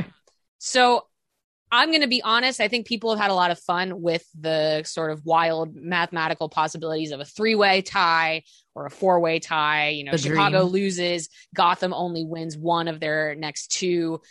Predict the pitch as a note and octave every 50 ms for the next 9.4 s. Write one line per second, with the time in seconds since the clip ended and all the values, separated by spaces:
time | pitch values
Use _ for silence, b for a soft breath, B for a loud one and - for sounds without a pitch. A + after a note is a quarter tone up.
0 | b b - - G#3 F#3+ - - - F#3 F3+ E3+ E3 D#3+ D#3 D#3+ E3 D#3 D#3 -
1 | - E3+ D#3+ E3+ G3 G3 G3 F#3+ F3+ F3+ F#3 F3+ F3 F3 F3 F3+ F3 F3 E3+ E3+
2 | E3 - _ _ _ _ _ _ _ - E3 E3 G3 G3+ G3+ G#3 - - G3 G3
3 | F#3 F3 - E3+ F3+ E3+ E3 D#3 D#3 C#3+ C#3 C3+ C3 A2 - - - - - -
4 | - - _ _ _ _ _ _ _ _ _ - G3+ A3 A#3 A#3+ B3 A#3+ A#3 A3
5 | G3+ G#3+ G3+ F#3+ F#3+ F#3+ F#3+ F3 - E3+ E3 F3 F3 E3 D#3 - E3 D3 C#3+ D3+
6 | D3+ C#3+ C#3+ C#3 C3+ C3+ C3 B2 - - - E2+ D#2+ D#2 F2 A#2 C#3+ - - D#3
7 | D3 - - D#3 - - E3+ E3+ E3 E3 E3 D#3+ D#3 D#3 D3+ D3+ D#3 - _ -
8 | - - - _ _ - - - _ _ _ _ _ - - F3 E3 - E3+ C#3
9 | - - G3+ G#3 A3 A3+ -